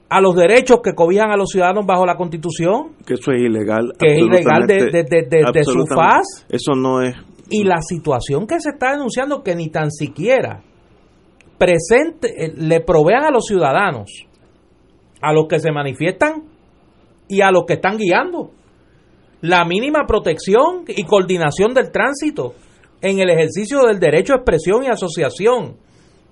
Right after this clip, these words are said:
Speaker 1: de los ciudadanos. Yo creo que aquí es llevar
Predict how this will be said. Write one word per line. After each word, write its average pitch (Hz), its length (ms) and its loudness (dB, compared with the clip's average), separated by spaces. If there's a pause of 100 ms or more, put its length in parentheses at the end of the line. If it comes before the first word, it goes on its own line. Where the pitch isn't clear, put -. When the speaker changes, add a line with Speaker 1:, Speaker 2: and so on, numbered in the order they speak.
Speaker 1:
de 160 100 4
los 160 160 2
ciudadanos. 165 720 0
Yo 117 160 -6
creo 127 240 0
que 226 100 -2
aquí 220 280 -2
es 247 120 4
llevar 143 540 2